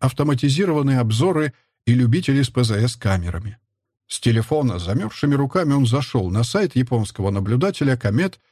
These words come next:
Сейти Исиды, который публикует список ярких комет, видимых на текущей неделе. Но там его находки не было. Сайт W W Aries dot net.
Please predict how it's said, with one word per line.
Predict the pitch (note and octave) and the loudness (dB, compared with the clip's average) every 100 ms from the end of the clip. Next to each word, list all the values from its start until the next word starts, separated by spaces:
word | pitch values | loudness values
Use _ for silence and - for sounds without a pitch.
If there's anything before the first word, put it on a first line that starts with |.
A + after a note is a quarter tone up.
| - | -14
Сейти | - - F3 F#3+ C#3+ D#3+ D3+ | -6 0 0 0 -2 -2 0
Исиды, | D3 - G2+ E2+ F2 - _ - | -2 -2 -2 -2 -10 -18 _ -4
который | B2+ A#2+ B2+ A#2 | -2 2 2 2
публикует | A2+ B2 B2 B2 F#2+ | 2 0 0 0 -2
список | - E3 D#3 A#2 A#2 | -2 -2 0 -2 0
ярких | B2 G#2+ - - | 0 0 -8 -6
комет, | G#2 G2+ D#3 | -2 0 0
видимых | F#2+ A2 C3 A2+ A2 | 0 0 2 2 0
на | G#2+ | -2
текущей | G#2+ A#2 G2+ F#2 A2+ | -2 0 0 0 0
неделе. | G#2 B2+ C#3 G#2+ - - _ _ _ - | 2 2 0 -2 -4 -14 _ _ _ -2
Но | A#2+ | 0
там | B2 F#3+ G#3+ | 0 0 0
его | C3 G#2+ C#3 | 0 0 0
находки | A#2+ A#2 G2+ - - G#2+ - _ | 0 -2 -4 -6 -6 -6 -6 _
не | G#2 G2 F2 | 0 2 0
было. | E2 F2 - _ _ _ _ _ _ _ _ _ | -4 -10 -12 _ _ _ _ _ _ _ _ _
Сайт | - D3 F#3 F#3+ - | -4 -2 -2 -6 -12
W | A2+ B2 C3 - F2+ | -4 -4 -4 -10 -6
W | - E3+ F3+ E3 E3+ E3 _ _ _ B2+ | -4 -2 0 0 -2 -4 _ _ _ -2
Aries | E3 F#3 F3 F3 - - A2+ | 0 0 0 -4 -8 -14 -4
dot | A2+ A2+ - | -4 -4 -6
net. | G#2+ F2+ | -8 -8